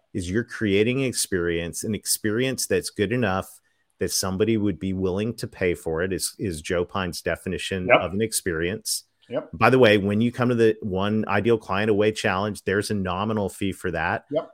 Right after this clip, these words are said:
Speaker 1: because you value what you pay for. We want you to be all in and play hard in that challenge. But the beautiful thing is you look at these,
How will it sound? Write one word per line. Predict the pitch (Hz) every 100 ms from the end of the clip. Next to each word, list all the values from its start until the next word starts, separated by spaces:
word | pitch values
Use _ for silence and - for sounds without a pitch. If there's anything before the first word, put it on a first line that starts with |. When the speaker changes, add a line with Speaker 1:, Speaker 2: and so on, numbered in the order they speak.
| _
Speaker 1:
because | 110 - 101 95 82 -
you | 92
value | 78 90 82 98 101
what | 104 113 -
you |
pay | 123 98 90
for. | - 87 98
We | 104
want | 95 95 -
you | 113
to |
be | 92 87
all | 87 87 87
in | 87 92 110 - _ _ _
and | 101 82
play | - 101 90
hard | - 101 101
in | 90
that | 85 78
challenge. | - 113 117 90 85 - _ _ _ _ _
But | 143 123
the |
beautiful | - 175 320 -
thing | - 127 110
is | 101 -
you | 120
look | 160 -
at |
these, | - 107 -